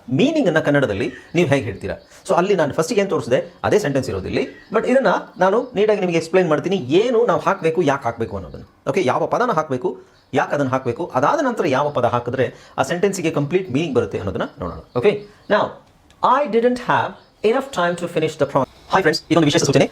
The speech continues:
ನಮ್ಮಲ್ಲಿ ಇದೀಗ ಆನ್‌ಲೈನ್ ಸ್ಪೋಕನ್ ಇಂಗ್ಲಿಷ್ ಕೋರ್ಸ್‌ನ ಹೊಸ ಬ್ಯಾಚ್ ಶುರುವಾಗಿದೆ. ನೀವು ಇನ್ಮೇಲೆ ಎಲ್ಲೂ ಹೊರಗಡೆ ಹೋಗಿ ಇಂಗ್ಲಿಷ್ ಕಲಿಯುವ ಅವಶ್ಯಕತೆ ಇಲ್ಲ. ಮನೆಯಲ್ಲೇ ಕೂತ್ಕೊಂಡು ಯಾವುದೇ ಟೆನ್ಷನ್ ಇಲ್ಲದೆ ಇಂಗ್ಲಿಷ್ ಮಾತಾಡೋದನ್ನ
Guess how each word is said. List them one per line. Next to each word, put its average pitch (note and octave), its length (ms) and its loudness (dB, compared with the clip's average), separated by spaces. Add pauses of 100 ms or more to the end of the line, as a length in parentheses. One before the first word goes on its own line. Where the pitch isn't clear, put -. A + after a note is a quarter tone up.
(100)
ನಮ್ಮಲ್ಲಿ G#3 240 4
ಇದೀಗ D#3+ 140 6
ಆನ್‌ಲೈನ್ D#3 360 4
ಸ್ಪೋಕನ್ D3+ 180 2
ಇಂಗ್ಲಿಷ್ C3 200 2
ಕೋರ್ಸ್‌ನ A2+ 200 0 (120)
ಹೊಸ A#2 140 6
ಬ್ಯಾಚ್ B2+ 160 4
ಶುರುವಾಗಿದೆ. A2 340 2 (100)
ನೀವು F#3+ 140 6
ಇನ್ಮೇಲೆ C#3 320 6
ಎಲ್ಲೂ A#2+ 200 6
ಹೊರಗಡೆ C#3+ 220 4
ಹೋಗಿ A#2+ 140 2
ಇಂಗ್ಲಿಷ್ F3+ 340 2
ಕಲಿಯುವ A#2+ 260 4
ಅವಶ್ಯಕತೆ - 320 -2 (100)
ಇಲ್ಲ. G#2+ 340 2
ಮನೆಯಲ್ಲೇ A#3 240 4
ಕೂತ್ಕೊಂಡು B2 340 2
ಯಾವುದೇ A3+ 200 6
ಟೆನ್ಷನ್ B2+ 200 2
ಇಲ್ಲದೆ G#2+ 140 2
ಇಂಗ್ಲಿಷ್ D3 340 0
ಮಾತಾಡೋದನ್ನ A2+ 340 2